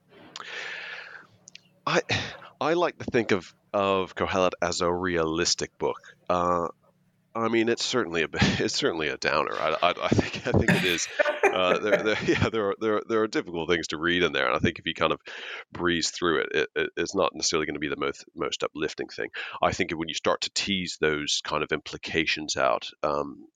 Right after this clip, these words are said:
thought through implications, for example, about, you know, relieve yourself of the anxiety, given what he said, relieve yourself of the anxieties about trying to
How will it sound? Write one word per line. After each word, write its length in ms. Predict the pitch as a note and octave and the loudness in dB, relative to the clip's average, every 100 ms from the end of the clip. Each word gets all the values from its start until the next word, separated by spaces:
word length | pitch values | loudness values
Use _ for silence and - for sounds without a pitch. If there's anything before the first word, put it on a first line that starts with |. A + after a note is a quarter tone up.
| - | -4
thought 220 | A2 G2 | 2 2
through 180 | - E2 | 2 -2
implications, 680 | D2+ D#2+ - D#2 - - - | -2 -6 -2 -2 0 -4 -6
for 260 | - F2 | 0 0
example, 560 | D#2 D2+ D2+ D2+ B1+ G1+ | 2 0 0 -2 -6 -4
about, 340 | - D2 G#1 - - - - | 0 2 2 -2 -12 -14 -4
you 80 | |
know, 140 | F2 D#2+ | -2 -2
relieve 440 | F2 F#2 G2 A2+ G2+ | -2 -2 0 0 0
yourself 420 | E2+ D#2+ C#2 - | 0 2 0 0
of 80 | D2+ | -4
the 200 | D#2 D2+ | -2 -2
anxiety, 800 | D2 - D#2 D#2+ D2 - G2+ A#2+ | -4 -2 2 2 0 -4 -8 -8
given 200 | - B2+ | -2 0
what 140 | G#2 E2 | 2 0
he 100 | E2 | -2
said, 340 | - F#2 C2+ - - - - - - - | 0 2 2 -2 -12 -16 -16 -18 -20 -8
relieve 340 | F2 G2 C#3 | -4 2 2
yourself 340 | A2+ - C2+ B1+ | 2 0 -2 -4
of 100 | D2+ | -6
the 160 | D2+ D2 | -2 -2
anxieties 720 | - - D2 D2+ B1 - - | -2 0 2 0 -2 -6 -6
about 360 | - C#2+ - - | 0 0 2 -2
trying 380 | - E2 C#2+ C#2 | -2 -2 -4 -4
to 280 | - - D2+ | -6 -4 -6